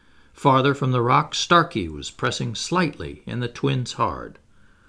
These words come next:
Where all this time was Peter? He was seeking bigger game.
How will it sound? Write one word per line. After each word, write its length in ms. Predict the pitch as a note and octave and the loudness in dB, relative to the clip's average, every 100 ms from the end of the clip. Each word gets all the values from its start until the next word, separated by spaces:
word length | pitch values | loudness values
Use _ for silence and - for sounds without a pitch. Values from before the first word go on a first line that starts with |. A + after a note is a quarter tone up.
| - - - | -20 -16 0
Where 520 | D3 G3+ G#3 A3 - | 4 4 4 0 -4
all 240 | - D#3 D#3+ | 2 4 4
this 240 | E3+ E3 | 2 -2
time 420 | - D3 C#3+ C#3+ | 0 2 2 0
was 200 | C#3 C#3 | -2 -4
Peter? 580 | - - B2 F2 C2+ - - _ _ _ - _ _ | -8 -4 -4 -4 -10 -18 -20 _ _ _ -20 _ _
He 220 | - E3+ E3+ | -2 0 0
was 180 | A2 | -2
seeking 400 | - A2 - C3+ | -6 -6 -4 -4
bigger 300 | B2 G3 G3+ | 0 0 0
game. 420 | E2+ G2 D2+ C2 | -4 -6 -8 -12